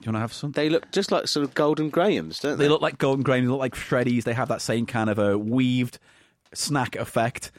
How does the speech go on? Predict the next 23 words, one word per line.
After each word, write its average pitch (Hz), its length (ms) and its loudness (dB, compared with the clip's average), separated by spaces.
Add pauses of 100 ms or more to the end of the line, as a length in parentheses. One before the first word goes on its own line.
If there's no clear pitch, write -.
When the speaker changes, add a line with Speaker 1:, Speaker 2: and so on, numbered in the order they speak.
(240)
Speaker 2:
Yes, 107 200 4
Speaker 1:
Um, 107 100 4
Speaker 2:
it's 107 100 -4
a, 135 200 2
it's - 220 -2
a, 117 360 4 (260)
a - 40 -6
trellis. 127 680 6
Speaker 1:
oh, - 40 -20 (160)
they 113 80 0
sm-, 147 200 -4
you 202 60 -2
know 185 100 2
what 190 40 -2
they 185 60 -2
smell 208 260 0
like 101 160 0
to 113 80 -2
me 127 160 2
right 95 260 -2
off 101 120 -6
the 101 80 -4
bat? 90 240 0